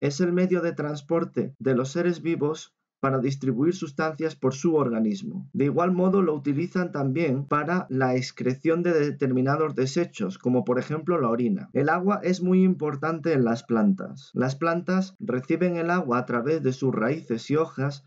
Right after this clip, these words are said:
y la devuelven en forma de vapor mediante el proceso de la evapotranspiración. Además, el agua es fundamental para las plantas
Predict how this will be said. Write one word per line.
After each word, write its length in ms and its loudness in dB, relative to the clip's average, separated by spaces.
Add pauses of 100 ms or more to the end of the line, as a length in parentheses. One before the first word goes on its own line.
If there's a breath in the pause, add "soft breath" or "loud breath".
(120)
y 120 0
la 140 2
devuelven 520 0
en 160 -6
forma 300 -2
de 80 0
vapor 440 0
mediante 420 2
el 100 0
proceso 440 -2
de 140 2
la 120 2
evapotranspiración. 1400 -2 (180)
Además, 480 0
el 120 2
agua 440 -2
es 200 0
fundamental 680 -2
para 200 0
las 200 -2
plantas 560 -4